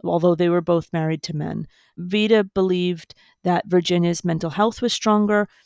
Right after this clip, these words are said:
than Virginia and her doctors believed, and that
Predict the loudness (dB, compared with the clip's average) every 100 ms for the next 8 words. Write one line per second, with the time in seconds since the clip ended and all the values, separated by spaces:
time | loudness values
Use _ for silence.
0 | _ _ -2 0 2 2 0 0 0 0
1 | -2 0 2 2 0 -6 -4 -2 0 -2
2 | -2 -2 0 0 -2